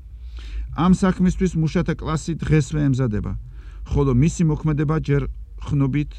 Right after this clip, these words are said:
ეროვნულ ფარგლებში სწარმოებს. მაშ, თუ ეროვნების ფარგალში გვიხდება მოქმედება, თუ მუშათა კლასობრივი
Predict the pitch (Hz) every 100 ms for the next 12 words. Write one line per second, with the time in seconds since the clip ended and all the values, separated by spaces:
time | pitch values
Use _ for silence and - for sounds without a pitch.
0 | - - 135 151 139 147 135 139 123 117
1 | 120 - 127 120 - - - - 110 104
2 | - - - - - - - - - -
3 | - 165 185 - - - - - - 185
4 | 185 190 190 185 180 - 180 175 160 147
5 | 143 127 151 - 143 120 113 117 139 151
6 | 160 185 - - - - - - 190 180
7 | 180 196 185 - 165 175 170 170 170